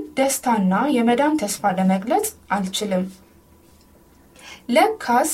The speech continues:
ኢየሱስ ደም፣ የኢየሱስ ደም የኔንም ኃጢአት በማጠብና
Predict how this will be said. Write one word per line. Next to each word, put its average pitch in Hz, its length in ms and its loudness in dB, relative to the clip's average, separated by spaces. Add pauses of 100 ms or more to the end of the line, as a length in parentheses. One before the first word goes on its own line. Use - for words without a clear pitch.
ኢየሱስ 302 440 0 (400)
ደም፣ 269 240 2 (280)
የኢየሱስ 277 600 0
ደም 196 240 0 (120)
የኔንም 262 540 2
ኃጢአት - 520 -6
በማጠብና 220 640 -2